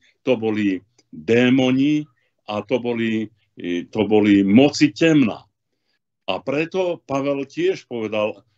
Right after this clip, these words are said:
že nemôžeme mať obecenstvo zároveň so živým Bohom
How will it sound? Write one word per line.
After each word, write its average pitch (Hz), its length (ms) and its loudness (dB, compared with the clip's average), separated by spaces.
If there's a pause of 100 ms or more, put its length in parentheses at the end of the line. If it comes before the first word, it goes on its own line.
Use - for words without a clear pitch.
(120)
že 120 100 -6
nemôžeme 131 920 -2
mať 98 400 -6 (320)
obecenstvo 110 1080 -2 (220)
zároveň 120 960 -2
so 110 160 -6
živým 123 480 -2
Bohom 113 580 0